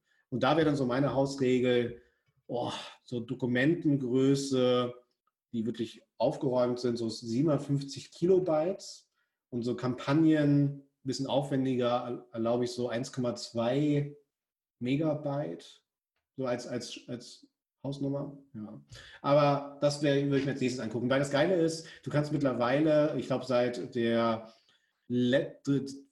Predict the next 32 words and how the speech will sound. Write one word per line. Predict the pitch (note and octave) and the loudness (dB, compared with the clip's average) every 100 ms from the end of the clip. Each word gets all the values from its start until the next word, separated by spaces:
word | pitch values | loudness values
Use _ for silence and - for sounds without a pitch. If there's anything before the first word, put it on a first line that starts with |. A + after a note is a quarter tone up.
| - | -20
vorvorletzten | - D#3+ E3+ E3+ D#3 C#3+ C#3 C3 C3+ - - C3+ | -2 2 2 2 2 4 4 0 -4 -10 -6 -4
Update | C3+ - B2+ | -4 -2 -2
vom | B2+ | -2
Screaming | B2 C3+ B2+ B2 | -4 -2 -2 -2
Frog | - C3+ D#3 - - - _ | -2 0 0 -2 -16 -20 _
kannst | C#3+ C#3 C#3 C3+ | 0 0 0 -2
du | |
die | B2+ B2+ | 0 0
PageSpeed | C3+ C3+ C3+ - C3 | 0 -2 -2 -2 -2
Insights | C3+ D3 - A2+ G#2+ - - - | 0 -2 0 -2 -2 -4 -14 -4
Daten | G#2 G2+ A2 G#2 | -4 -2 -4 -4
anknüpfen. | G2+ G#2+ - A2+ G#2+ G#2+ - F#2+ G#2 _ _ _ _ _ | -4 -6 -6 -4 -4 -4 -10 -12 -12 _ _ _ _ _
Und | A2+ | -4
das | C3+ | -2
ist | C3+ | -2
natürlich | C3+ B2+ - | -2 -2 -2
geil, | A#2 B2 D3 | 0 2 2
dann | D3 B2 | 0 -2
hast | - | -2
du | B2 | -4
wieder | B2+ B2+ | -2 -2
für | B2+ | -2
jede | A2+ C3+ C#3 | -2 0 0
U | B2+ | 0
R | A#2+ | 0
L | A2+ B2 C3 C#3 - - _ | 0 0 0 -2 -6 -18 _
die | A#2+ | -6
Performance-Daten, | B2 - C3 C3+ - C3 A#2+ A#2+ A#2+ | -6 -4 -2 0 -2 -4 -2 -2 -2
was | A#2 | -4
die | - | -4
Ladezeit | A2+ A#2+ B2+ C3 - | -2 -2 -4 -8 -8
angeht, | A#2+ B2+ B2 D#3+ - | -8 -4 -2 -2 -6